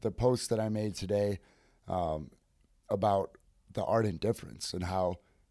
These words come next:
you know, everybody here reads the lesson plans before they come into the gym.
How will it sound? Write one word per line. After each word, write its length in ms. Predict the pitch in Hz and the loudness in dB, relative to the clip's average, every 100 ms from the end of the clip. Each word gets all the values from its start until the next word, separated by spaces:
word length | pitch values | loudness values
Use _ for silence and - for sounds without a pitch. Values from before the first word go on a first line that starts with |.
| - | -8
you 80 | |
know, 180 | 92 90 - | -4 -4 -2
everybody 460 | 120 123 113 113 | 0 2 2 2
here 260 | 85 120 113 | 0 2 4
reads 320 | 90 107 92 | 4 2 2
the 60 | 92 | 0
lesson 380 | 90 98 107 90 | 0 0 -2 -4
plans 360 | 80 69 71 | -4 -8 -8
before 320 | - 87 98 | -8 -6 -4
they 120 | 87 87 | -4 -6
come 180 | 95 | -6
into 160 | 87 82 | -6 -8
the 80 | 76 | -8
gym. 340 | 78 90 73 | -6 -6 -8